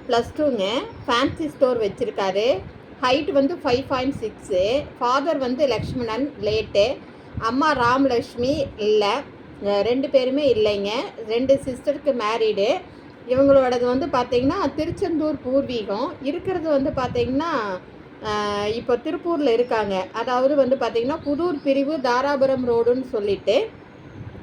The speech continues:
லக்ஷ்மி சூப்பர் மார்க்கெட்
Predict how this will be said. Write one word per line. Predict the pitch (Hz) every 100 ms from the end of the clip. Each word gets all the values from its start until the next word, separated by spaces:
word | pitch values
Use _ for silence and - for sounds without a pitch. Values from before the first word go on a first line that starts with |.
| - - - - - 247
லக்ஷ்மி | 226 233 - - 330 339 302 -
சூப்பர் | - 294 294 285 294 262
மார்க்கெட் | 226 233 226 214